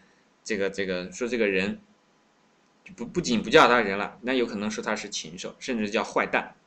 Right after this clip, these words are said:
是吧？那你如果是这个君呢，他起不到这个表率，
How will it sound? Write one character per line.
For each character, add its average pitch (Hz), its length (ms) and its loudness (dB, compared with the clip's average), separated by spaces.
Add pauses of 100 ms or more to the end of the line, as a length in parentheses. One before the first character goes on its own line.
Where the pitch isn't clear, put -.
是 - 120 -8
吧？ 95 260 -4 (360)
那 139 120 -6
你 127 260 -4
如 160 140 2
果 165 100 6
是 170 140 0
这 175 100 0
个 156 120 2
君 170 260 0
呢， 143 340 0
他 135 180 -4 (140)
起 98 360 -2
不 98 120 -10
到 135 200 6
这 131 100 2
个 113 80 0
表 - 380 -4
率， - 340 -4